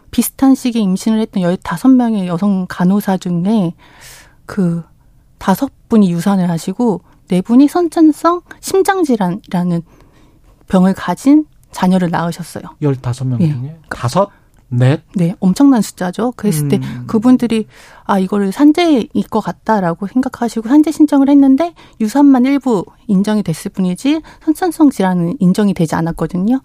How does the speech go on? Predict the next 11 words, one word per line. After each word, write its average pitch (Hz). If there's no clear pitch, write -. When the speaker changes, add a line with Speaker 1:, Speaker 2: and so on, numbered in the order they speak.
Speaker 2:
음. 147
Speaker 1:
그때 240
이유는 208
이게 214
법이 220
없다. -
그러니까 165
Speaker 2:
맞아요. 127
Speaker 1:
산재 349
보험을 262
Speaker 2:
네. 247